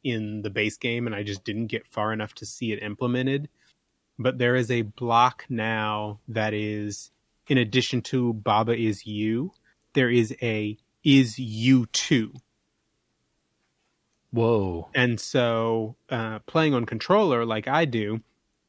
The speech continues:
Speaker 1: it, if there are, if there is an Is You and an Is You Too on the screen, they split it up so that the directional pad is one of the characters and the joystick is the other.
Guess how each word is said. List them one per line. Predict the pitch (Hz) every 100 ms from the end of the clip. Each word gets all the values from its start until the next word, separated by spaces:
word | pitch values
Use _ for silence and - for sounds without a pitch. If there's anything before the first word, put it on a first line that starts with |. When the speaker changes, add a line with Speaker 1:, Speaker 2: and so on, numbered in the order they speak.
| _ _ _ _ _ -
Speaker 1:
it, | 123 120 - - -
if | 135
there | - 123
are, | 120 123 -
if | 127
there | 156 135
is | 117
an | 120 139
Is | 147 131
You | 131 135 139
and | 123
an | 113
Is | 127 131 117
You | 117 117
Too | - - 135 131
on | 120
the | 113
screen, | - 123 123 131 160 - - - _
they | -
split | 117 - - 147 147
it | 131
up | 131 120 -
so | - - 120
that | 120 110
the | 110
directional | 120 110 117 - 160 143
pad | 135 135 131
is | 120 110
one | 107 123
of | 135
the | 151
characters | - 165 165 - 185 185 -
and | 135 113
the | 107
joystick | 104 135 135 135 - 135 -
is | 123 110
the | - 113 -
other. | 110 104 110 -